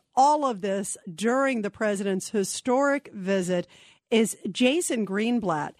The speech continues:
He is a great author. He was appointed, by the way,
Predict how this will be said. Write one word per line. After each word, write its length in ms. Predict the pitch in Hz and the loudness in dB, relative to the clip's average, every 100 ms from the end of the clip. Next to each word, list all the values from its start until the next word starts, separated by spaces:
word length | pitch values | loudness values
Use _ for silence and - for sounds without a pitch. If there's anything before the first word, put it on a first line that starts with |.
| - _ _ | -20 _ _
He 460 | 262 311 311 302 _ | 0 2 2 -2 _
is 320 | 226 214 196 - | 0 2 0 -4
a 80 | 185 | -4
great 320 | 196 196 185 | 0 0 2
author. 340 | 185 233 285 | 2 2 2
He 140 | 226 190 | 0 0
was 100 | 180 | -2
appointed, 540 | 165 - 226 254 240 | -2 -2 0 0 2
by 160 | 214 208 | 2 2
the 80 | 214 | 2
way, 320 | 220 233 | 2 2